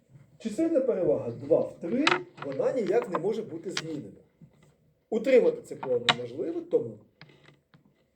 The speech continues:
єдиний варіант, після швидкого розбору перших варіантів, єдине питання, яке у всіх постало,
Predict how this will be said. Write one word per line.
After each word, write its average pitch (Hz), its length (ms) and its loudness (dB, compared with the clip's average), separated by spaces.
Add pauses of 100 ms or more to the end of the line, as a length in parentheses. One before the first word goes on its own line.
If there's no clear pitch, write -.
(160)
єдиний 160 440 -4
варіант, 135 520 -2 (600)
після 196 240 -2
швидкого 190 600 -2
розбору 151 320 2 (100)
перших - 340 0 (100)
варіантів, 160 460 -6 (440)
єдине 190 460 -2
питання, 151 480 0
яке 113 180 -8
у - 20 -8
всіх - 240 -20
постало, - 520 -8